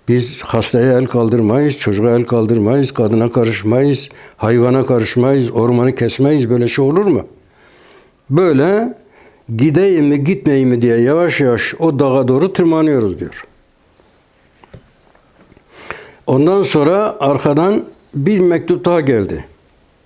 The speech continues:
Ul-, ulak. Bu da Kastamonu'da üstattan geliyor kendisine. Üstad orada diyor ki, "Anlıyorum ki Hulusi'nin bir gailesi var."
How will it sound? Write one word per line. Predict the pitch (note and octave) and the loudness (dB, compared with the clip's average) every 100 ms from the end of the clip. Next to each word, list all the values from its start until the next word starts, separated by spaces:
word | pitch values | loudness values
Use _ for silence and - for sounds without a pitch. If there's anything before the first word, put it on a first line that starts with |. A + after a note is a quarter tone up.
| _ _ _ - | _ _ _ -2
Ul-, | G#2+ - | -2 -2
ulak. | A#2+ A2+ F2+ - - _ _ _ _ _ _ - - - - | -2 0 -2 -6 -20 _ _ _ _ _ _ -20 -20 -20 -4
Bu | C#3 F#3+ | 0 2
da | F3+ | 0
Kastamonu'da | - E3+ - F3+ E3+ C#3+ D3 F#3+ | 0 0 0 0 2 2 0 0
üstattan | D#3 C#3+ - D#3+ E3 E3+ | 0 -2 0 -2 -2 0
geliyor | D3+ A2+ G2+ F#2+ | 0 0 -2 -4
kendisine. | - G#2 F#2+ - E2+ D#2 _ _ _ _ _ _ _ _ _ _ _ _ _ _ _ _ _ _ _ _ _ _ - - - _ _ _ | -4 -4 -4 -8 -10 -14 _ _ _ _ _ _ _ _ _ _ _ _ _ _ _ _ _ _ _ _ _ _ -20 -20 -20 _ _ _
Üstad | B2+ - F3 F3 | -4 -2 -2 0
orada | E3+ E3 E3+ E3+ E3 D#3 | 0 2 2 0 -2 -2
diyor | D#3 G#3+ G#3+ | 0 0 0
ki, | G3 F3 E3 - - _ _ _ - _ _ _ _ _ _ _ _ _ _ _ _ - | 0 0 -2 -8 -20 _ _ _ -20 _ _ _ _ _ _ _ _ _ _ _ _ -2
"Anlıyorum | C#3+ D#3 G3 G#3+ G3 | 2 2 2 2 0
ki | - D3 C#3 C3 - | 0 0 2 0 -4
Hulusi'nin | - D3+ D#3 D3 F3 F3+ F#3+ | -4 0 0 2 2 2 2
bir | F3 D#3 | 0 0
gailesi | E3 D#3+ D#3 D#3+ C#3+ F3 | 0 0 2 0 0 0
var." | C3+ G#2+ - | 0 -2 -6